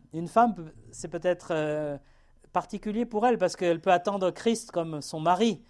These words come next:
mais un homme aussi, <laughs> c'est ça qui est bizarre.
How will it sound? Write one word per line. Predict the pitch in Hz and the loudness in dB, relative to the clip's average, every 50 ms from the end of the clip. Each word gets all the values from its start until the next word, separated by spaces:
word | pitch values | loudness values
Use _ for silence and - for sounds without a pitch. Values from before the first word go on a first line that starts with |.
| _ _ _ _ _ _ - | _ _ _ _ _ _ -6
mais | 165 190 202 | 0 4 4
un | 196 190 214 | 4 6 8
homme | 262 311 320 294 247 | 8 8 8 6 4
aussi, | 226 196 - - 311 294 247 226 - - - 202 | 0 0 0 0 2 4 2 2 2 -2 -4 -4
<laughs> | - - 180 151 | -4 -4 -8 -8
c'est | - 185 180 | -6 -8 -2
ça | - 262 196 | 2 2 0
qui | - - 185 | 2 0 -6
est | 165 | -6
bizarre. | 156 160 147 143 139 131 - - - _ | -6 -10 -10 -8 -8 -10 -10 -14 -20 _